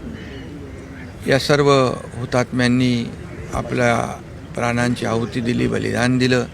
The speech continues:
पासष्ट सहासष्ट वर्षापूर्वीचा काळ डोळ्यासमोर जर आणला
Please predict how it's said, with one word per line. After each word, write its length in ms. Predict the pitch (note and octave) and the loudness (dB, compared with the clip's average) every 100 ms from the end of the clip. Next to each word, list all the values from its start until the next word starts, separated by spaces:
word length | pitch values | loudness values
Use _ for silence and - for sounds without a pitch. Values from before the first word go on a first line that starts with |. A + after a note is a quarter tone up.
| - - - - - - - - - - - - - - - - - | -12 -14 -14 -12 -14 -14 -14 -14 -14 -14 -14 -14 -14 -14 -14 -12 -2
पासष्ट 380 | A2 A#2 C#3+ - | -2 0 0 2
सहासष्ट 460 | A#2+ A2 C#3+ - | 0 0 -4 -2
वर्षापूर्वीचा 680 | C3+ A#2+ - B2+ B2+ B2+ C3 | 0 0 -2 -2 -2 -2 -2
काळ 300 | A#2 B2 B2+ | 2 4 4
डोळ्यासमोर 680 | B2+ A2+ B2 A#2+ A#2 A2+ A#2+ | 2 2 2 2 0 0 0
जर 160 | A2 A#2+ | 0 -2
आणला 340 | G#2+ A2+ A2+ | 0 -2 -4